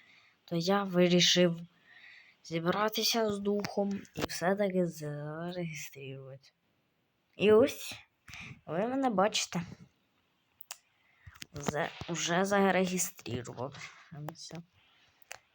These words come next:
Так що, пацани, не здавайтесь. Та, як каже моя мама, не переживай, переживеш. Клас, я самий перший пролетів.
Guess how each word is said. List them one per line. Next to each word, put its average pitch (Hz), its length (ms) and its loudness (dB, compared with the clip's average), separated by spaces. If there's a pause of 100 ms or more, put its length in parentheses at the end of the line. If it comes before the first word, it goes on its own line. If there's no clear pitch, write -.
(120)
Так 151 340 -4
що, - 140 -6
пацани, - 560 -16
не 170 460 4
здавайтесь. 185 1800 2 (2250)
Та, 170 320 2 (140)
як 175 400 -2
каже 202 340 2
моя 202 340 2
мама, 202 480 -2 (340)
не 175 160 2
переживай, 185 1000 4
переживеш. 160 1120 0 (3750)
Клас, 175 380 2
я 170 60 0
самий 175 380 0
перший 165 560 -4
пролетів. - 640 -12